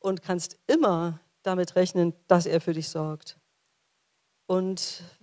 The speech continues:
wenn wir so jetzt dieses nächste Level jetzt genommen haben und sagen, „Ja, ich will tatsächlich mit Gott gehen“, dann habt ihr gerade gemerkt, es dreht sich immer noch alles um mich. Meine Sorgen, meine Sünden,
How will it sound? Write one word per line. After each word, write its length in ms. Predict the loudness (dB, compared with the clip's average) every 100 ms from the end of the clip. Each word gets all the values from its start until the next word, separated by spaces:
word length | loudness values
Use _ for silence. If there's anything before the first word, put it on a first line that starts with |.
| _ -4
wenn 240 | -2 0
wir 440 | 4 6 6 4 -2
so 480 | 0 2 4 4 4
jetzt 400 | 4 0 -8 -6
dieses 560 | -4 -2 -4 -6 -12 -14 -6
nächste 400 | -2 -2 2 4
Level 240 | 4 4
jetzt 220 | 0 0
genommen 360 | -4 -2 -4 -2
haben 220 | -2 -4
und 100 | -4
sagen, 240 | -6 -2
„Ja, 140 | -2 -2
ich 180 | -2 -4
will 120 | -2
tatsächlich 440 | -4 -4 -6 -6
mit 160 | -8 -2
Gott 220 | -4 0
gehen“, 360 | -2 0 -4 -14 _ _ _ _ _ _ _
dann 360 | -2 0 -4 -10 _ -6
habt 180 | 0
ihr 60 | 2
gerade 220 | 2 2
gemerkt, 260 | 4 2 2
es 100 | 0
dreht 180 | 0 0
sich 100 | -2
immer 160 | -2
noch 140 | -2 -2
alles 260 | -2 -2
um 100 | -2
mich. 400 | -2 -2 -6 -16 _ _ _
Meine 400 | -6 -2 0 -2
Sorgen, 460 | 0 2 2 2 -2
meine 340 | 0 0 -2
Sünden, 760 | 0 0 0 -2 -2 -2 -4